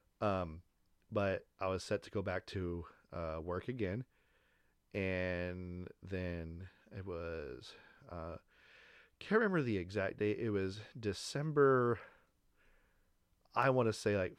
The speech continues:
fourteenth or fifteenth is when I got the call, uh, from my mom that my dad wasn't doing too well. And so I'm like, "Oh man, I hope he feels better." You know, I'm, I'm, I'm, like, thinking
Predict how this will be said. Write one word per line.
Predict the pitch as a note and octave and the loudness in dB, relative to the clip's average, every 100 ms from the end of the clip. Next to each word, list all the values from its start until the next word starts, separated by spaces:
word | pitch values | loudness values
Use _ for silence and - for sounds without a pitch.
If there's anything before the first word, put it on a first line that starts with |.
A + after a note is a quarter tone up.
| _ | _
fourteenth | - A2 G#2+ - - A2 - | -2 0 0 -2 -10 -8 -8
or | |
fifteenth | E2+ - F2 - - D#2+ - G2 F#2+ | -10 -4 -4 -4 -14 -16 -16 -14 -10
is | F2 | -6
when | F#2 | -6
I | F2 | -6
got | F2 | -6
the | - | -8
call, | E2 G#2 F#2+ F2 - _ _ _ _ _ _ - - | -2 2 4 2 -4 _ _ _ _ _ _ -20 -8
uh, | F2 F2 E2 D#2+ _ - - _ _ _ | -2 -2 -2 -6 _ -20 -20 _ _ _
from | - G2+ | 0 2
my | F#2+ | 2
mom | F#2+ B2+ G#2 | 2 4 2
that | G2 | 0
my | F2+ F2 | -4 -4
dad | G2 G#2 F2+ | 0 2 0
wasn't | F2 - | -4 -8
doing | E2 | -10
too | D2+ E2+ | -4 -2
well. | D#2 - - _ - | -2 -4 -10 _ -12
And | F2+ | -10
so | F2+ F#2+ | -6 -6
I'm | F2+ | -4
like, | F#2+ | -6
"Oh | B2+ C3+ A2+ | -6 -6 -4
man, | B2 A#2+ | -4 -4
I | |
hope | A#2+ - | -6 -6
he | |
feels | - D3+ | -2 0
better." | A#2+ G2+ G2+ - | 0 -4 -6 -12
You | - | -8
know, | G2 G2 - _ - | -6 -6 -10 _ -8
I'm, | G2+ | -6
I'm, | F#2 - | -6 -6
I'm, | G#2+ | -6
like, | G2 - | -6 -6
thinking | F#2+ E2+ E2+ | -8 -8 -8